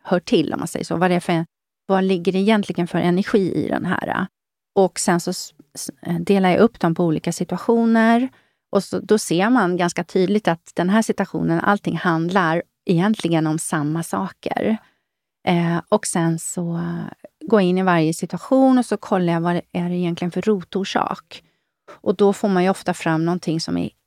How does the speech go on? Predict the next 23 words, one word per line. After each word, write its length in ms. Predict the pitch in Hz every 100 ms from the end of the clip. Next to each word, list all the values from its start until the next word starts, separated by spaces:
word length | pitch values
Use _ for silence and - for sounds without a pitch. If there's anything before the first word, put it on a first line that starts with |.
| -
totalt 480 | 262 - - 170 -
helt 220 | 170 165
annorlunda. 500 | 165 - - - - -
Antingen 380 | 180 175 240
så 100 | 262
har 80 | 160
det 60 | -
hänt 340 | 185 247 262
i 20 | 180
det 60 |
här 240 | 180 233 254
livet 440 | 247 254 254 -
eller 180 | 269 269
tidigare 580 | - 220 160 165 165 160
liv. 320 | 160 - -
Och 120 | 180
sen 180 | - 170
så 120 | 196
är 140 | 170 156
det 80 |
som 180 | 156 170
att 120 | 160
det, 280 | - 165 165